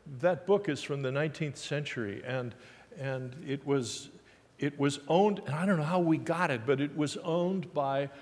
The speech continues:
a young woman who put materials, articles of her faith w-, between those pages, and occasionally I'll open it up and find something, and it's a reminder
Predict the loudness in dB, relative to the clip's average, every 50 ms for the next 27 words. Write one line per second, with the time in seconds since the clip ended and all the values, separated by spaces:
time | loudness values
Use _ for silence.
0 | -8 -4 -2 0 0 2 2 2 2 0 -2 -2 -2 -2 -2 -2 -2 -4 -4 -4
1 | -2 0 0 0 0 -2 -6 -10 -16 -18 -6 0 4 4 4 4 2 -4 -12 -14
2 | -16 -18 -18 -18 -18 -16 -8 -4 -2 0 0 0 0 2 2 6 6 6 6 6
3 | 4 2 0 2 2 4 4 2 2 0 -2 0 -2 -2 -2 -2 -6 -6 -6 -4
4 | -2 -2 -2 -4 -6 -6 -6 -6 -6 -6 -6 -6 0 2 2 2 4 2 0 0
5 | -2 -6 -8 -4 -2 0 0 -2 -2 -4 -8 -6 -6 -6 -6 -6 -6 -4 -2 -2
6 | -2 -2 -2 -4 -4 -2 0 0 2 2 4 2 2 2 -2 -4 0 2 2 2
7 | 2 0 -8 -8 -4 -2 0 0 0 -2 -4 -4 -4 -4 -4 -4 -4 -6 -6 -6
8 | -8 -10 -14 -12 -6 -2 0 2 2 2 0 -2 -2 -2 -2 -2 0 0 0 0
9 | 0 0 -2 -2 -4